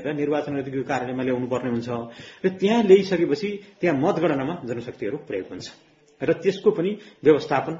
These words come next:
भइसकेको अवस्था छ र त्यसमा चाहिँ अहिले ती कर्मचारी मतगणनाको लागि को कर्मचारी राख्ने, कसलाई व्यवस्थापन गर्ने भन्ने कुरा चाहिँ मुख्य निर्वाचन अधिकृत, निर्वाचन अधिकृतले स्वयं व्यवस्थापन गर्नुहुन्छ।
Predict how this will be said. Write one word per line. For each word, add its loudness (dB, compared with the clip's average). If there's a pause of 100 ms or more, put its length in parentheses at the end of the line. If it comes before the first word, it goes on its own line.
(120)
भइसकेको -2
अवस्था -4
छ -8 (380)
र 6 (100)
त्यसमा 2
चाहिँ -2
अहिले 4
ती -6 (280)
कर्मचारी 2
मतगणनाको 0
लागि -2 (160)
को 4
कर्मचारी 0
राख्ने, 0
कसलाई -2
व्यवस्थापन 0
गर्ने -2
भन्ने -4
कुरा -2
चाहिँ -6
मुख्य -4
निर्वाचन -4
अधिकृत, -6
निर्वाचन -4
अधिकृतले -8
स्वयं -4
व्यवस्थापन -4
गर्नुहुन्छ। -6